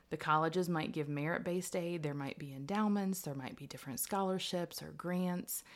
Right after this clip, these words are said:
If there's need-based aid, students might be, get work study money where they are able to go in and work,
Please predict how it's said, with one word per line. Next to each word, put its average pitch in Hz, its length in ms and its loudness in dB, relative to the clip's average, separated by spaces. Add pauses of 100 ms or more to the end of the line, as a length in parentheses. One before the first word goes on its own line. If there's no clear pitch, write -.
(240)
If - 100 -10
there's 135 240 -6
need-based 165 580 2
aid, 156 300 0
students 143 420 -2
might 139 220 -2
be, 151 160 -4
get 143 340 -4
work 151 220 -4
study 160 640 -2
money 196 420 4
where 151 380 0
they 151 180 0
are 139 140 -2
able 143 320 -4
to - 140 -4
go 147 240 -2
in 151 320 0
and 147 260 -4
work, 143 480 -4